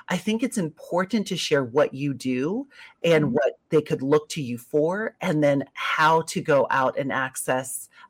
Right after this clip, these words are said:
Speaker 1: other resources that, that,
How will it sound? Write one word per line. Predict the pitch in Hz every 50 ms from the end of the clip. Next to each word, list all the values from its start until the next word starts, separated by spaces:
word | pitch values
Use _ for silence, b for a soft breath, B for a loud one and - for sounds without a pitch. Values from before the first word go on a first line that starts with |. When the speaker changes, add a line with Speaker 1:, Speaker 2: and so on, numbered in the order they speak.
| B
Speaker 1:
other | - 151 151 156 151 139
resources | 147 131 127 135 - - 101 117 - - - - - - - - - B B B B B -
that, | 127 160 139 - - _ -
that, | 135 127 156 139 131 123 -